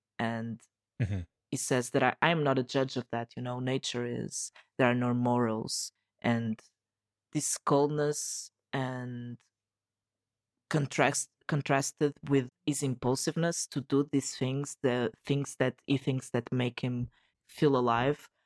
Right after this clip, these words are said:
Speaker 1: makes him the, the most interesting character, uh, that I've seen in a while, uh,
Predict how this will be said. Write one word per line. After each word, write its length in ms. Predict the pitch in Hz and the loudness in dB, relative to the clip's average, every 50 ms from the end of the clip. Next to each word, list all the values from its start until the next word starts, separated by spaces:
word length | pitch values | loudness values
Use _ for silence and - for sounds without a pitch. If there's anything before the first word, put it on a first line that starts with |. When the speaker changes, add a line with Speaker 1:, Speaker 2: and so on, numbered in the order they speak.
| _ _ _ _ _ _ - | _ _ _ _ _ _ -4
Speaker 1:
makes 320 | - 160 170 180 - - - | 0 0 0 2 0 0 0
him 140 | 190 165 147 | 0 2 2
the, 280 | - 135 127 123 120 - - | 2 2 2 2 -2 0 0
the 320 | 131 127 120 123 120 104 - | 2 2 2 2 0 -2 -2
most 360 | 139 135 135 131 131 - - | -2 -2 -2 -2 -4 -4 -6
interesting 400 | 127 123 - 131 - - 135 131 | -8 -8 -8 -10 -8 -8 -8 -6
character, 640 | 113 - 123 123 123 120 _ - 123 120 123 120 120 - - - | -2 -2 0 0 0 -2 _ -4 -2 0 0 0 -2 -4 -4 -4
uh, 100 | 117 113 | -4 -2
that 160 | 113 127 117 | 0 0 0
I've 140 | 120 117 - | 0 -2 -4
seen 240 | - - 123 120 | -6 -6 -4 -2
in 120 | 123 120 120 | -2 0 0
a 60 | 113 | -2
while, 340 | 113 110 107 113 113 120 _ _ _ _ _ _ _ _ _ _ _ _ _ _ - | -2 -4 -4 -6 -8 -12 _ _ _ _ _ _ _ _ _ _ _ _ _ _ -10
uh, 220 | 139 131 131 135 | -10 -8 -8 -10